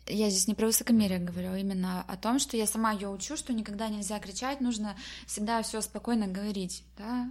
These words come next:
Speaker 1: Хотя
Speaker 2: Мгм.
Speaker 1: иногда в споре рождается истина, да, может быть, как-то. Я себя постоянно каждый день ан-, анализирую, и мне кажется, я очень изменилась за последние три года.
Speaker 2: Да. Почему, да, это спросил? Мне кажется,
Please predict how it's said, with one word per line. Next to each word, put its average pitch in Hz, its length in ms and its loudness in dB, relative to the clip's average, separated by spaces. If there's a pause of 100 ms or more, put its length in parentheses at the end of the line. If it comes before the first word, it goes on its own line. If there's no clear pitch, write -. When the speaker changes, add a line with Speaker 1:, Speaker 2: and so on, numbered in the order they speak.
(100)
Speaker 1:
Хотя 202 540 -4
Speaker 2:
Мгм. - 840 -10
Speaker 1:
иногда 196 600 -2 (220)
в - 60 -8
споре 202 320 -2
рождается 190 500 -2
истина, 226 500 -6
да, 190 200 -6
может 185 280 -10
быть, 175 180 -10
как-то. 185 340 -12 (400)
Я 196 120 -12
себя 190 180 -6
постоянно 208 320 -8
каждый 190 240 -10
день 196 220 -8
ан-, 196 160 -12
анализирую, 185 560 -6
и - 20 -6
мне 185 140 -4
кажется, 196 260 -8
я 196 40 -4
очень 202 240 -4
изменилась 185 380 -6
за 185 60 -10
последние 190 420 -10
три 196 120 -10
года. 180 260 -12 (1400)
Speaker 2:
Да. 87 360 -12 (540)
Почему, 110 320 -12
да, 95 180 -6
это 95 120 -10
спросил? 113 460 -14 (160)
Мне 107 360 -10
кажется, 98 760 -12